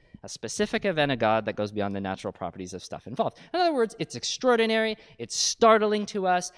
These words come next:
you can't easily explain it, and it seems to point towards the greatness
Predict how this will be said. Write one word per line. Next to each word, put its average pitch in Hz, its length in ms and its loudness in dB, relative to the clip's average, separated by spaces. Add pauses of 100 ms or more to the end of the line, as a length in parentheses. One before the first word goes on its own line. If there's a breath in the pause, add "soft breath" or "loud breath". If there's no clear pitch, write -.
(120 loud breath)
you 127 80 -12
can't 127 240 -12
easily 98 240 -10
explain 208 460 -2
it, 202 200 -2 (220 loud breath)
and 147 80 -6
it 139 80 -8
seems 262 280 -4
to 175 80 -6
point 247 360 2
towards 139 440 -2 (360 soft breath)
the - 60 -6
greatness 127 600 -4